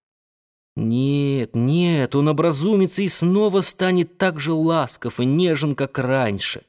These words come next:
Когда Эйлин увидела его, или вообразила, что увидела в карете с Антуанеттой Новак, ей очень хотелось учинить ему допрос. Но она пересилила себя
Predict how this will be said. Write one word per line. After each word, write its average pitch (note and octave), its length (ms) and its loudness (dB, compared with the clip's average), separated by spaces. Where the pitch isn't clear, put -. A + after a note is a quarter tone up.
Когда A2+ 400 -2
Эйлин A#2 440 2
увидела C3+ 500 0
его, B2+ 480 0
или E3 140 6
вообразила, D3+ 760 2
что B2+ 220 0
увидела B2 480 0
в - 80 -10
карете C#3 380 0
с - 100 -6
Антуанеттой B2+ 680 0
Новак, D3 520 2
ей C3 460 -2
очень G3+ 360 2
хотелось D3 600 -2
учинить C3 520 -2
ему B2 200 0
допрос. B2+ 720 -2
Но G2 320 0
она C3 240 0
пересилила D#3 800 -2
себя C#3+ 460 0